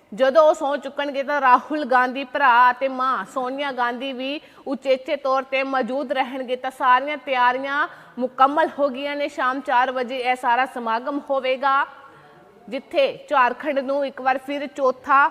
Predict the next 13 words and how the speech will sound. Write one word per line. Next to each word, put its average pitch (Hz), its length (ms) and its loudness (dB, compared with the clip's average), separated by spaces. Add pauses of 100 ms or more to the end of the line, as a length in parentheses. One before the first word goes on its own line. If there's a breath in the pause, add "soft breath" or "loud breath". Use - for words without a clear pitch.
(100)
ਮੁੱਖ 269 240 -6
ਮੰਤਰੀ 262 500 -6 (1200)
ਹੇਮੰਤ 294 540 2 (240)
ਸੋਰੇਨ 277 500 0
ਦੀ 277 260 -4 (400)
ਜਿਹੜਾ 269 420 4 (2250)
ਸ਼ਕਲ 320 400 0
ਦੇ 320 140 0
ਵਿੱਚ 302 180 -6
ਮਿਲਣ 277 340 -2
ਜਾ 277 240 2
ਰਿਹਾ 294 240 -2
ਹੈ। 247 80 -6